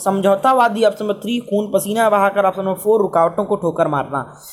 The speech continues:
सैंतीस नंबर का राइट आंसर क्या होगा आप लोग कमेंट करिए। सेंटेंस मैं फिर से दिखा रहा हूँ ताकि पढ़ें और राइट आंसर कमेंट करें आप लोग। सैंतीस का जो राइट आंसर होगा फ्रेंड वो होगा आपका ऑप्शन नंबर टू, यानी समझौतावादी, यानी समझौता ना कीजिए किसी भी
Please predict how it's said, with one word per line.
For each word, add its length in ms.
सैंतीस 400
नंबर 160
का 140
राइट 220
आंसर 260
क्या 140
होगा 160
आप 140
लोग 120
कमेंट 240
करिए। 340
सेंटेंस 360
मैं 120
फिर 160
से 120
दिखा 260
रहा 100
हूँ 360
ताकि 220
पढ़ें 340
और 200
राइट 240
आंसर 240
कमेंट 260
करें 180
आप 160
लोग। 120
सैंतीस 400
का 100
जो 120
राइट 240
आंसर 240
होगा 180
फ्रेंड 260
वो 100
होगा 180
आपका 220
ऑप्शन 260
नंबर 180
टू, 340
यानी 420
समझौतावादी, 760
यानी 180
समझौता 460
ना 120
कीजिए 300
किसी 280
भी 440